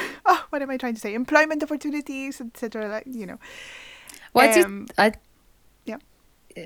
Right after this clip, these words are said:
Speaker 2: Oh, sorry. Yeah. No, I was just gonna say, I do think that actually, as much as people might not wanna admit this to themselves, but social media is now part of your identity, everyone's identity. I mean,
Speaker 1: Yeah.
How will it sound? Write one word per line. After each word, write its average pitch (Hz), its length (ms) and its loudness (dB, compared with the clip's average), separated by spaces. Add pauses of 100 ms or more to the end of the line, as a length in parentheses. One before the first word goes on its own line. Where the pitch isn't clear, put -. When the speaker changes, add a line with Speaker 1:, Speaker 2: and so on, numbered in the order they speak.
(100)
Speaker 2:
Oh, 185 120 6
sorry. 156 300 4
Yeah. 151 200 4
No, 175 100 2
I 196 100 6
was 226 80 6
just 240 140 2
gonna 196 100 6
say, 196 100 6
I 175 80 8
do 180 200 2
think 170 260 0
that 160 260 2
actually, 165 540 -2 (380)
as 175 160 -2
much 175 260 2
as 165 80 -6
people 160 300 2
might 160 220 0
not 147 140 -2
wanna 156 420 -2 (800)
admit 170 320 4
this 160 180 0
to 165 60 -2
themselves, 160 400 2
but - 140 -2
social 190 360 4
media 165 600 0 (480)
is 170 240 6
now 160 260 6
part 156 320 4
of 151 200 -2 (400)
your 165 260 6
identity, 151 880 4
everyone's 170 400 4
identity. 139 680 0
I 147 200 2
mean, 147 320 2
Speaker 1:
Yeah. 302 260 -4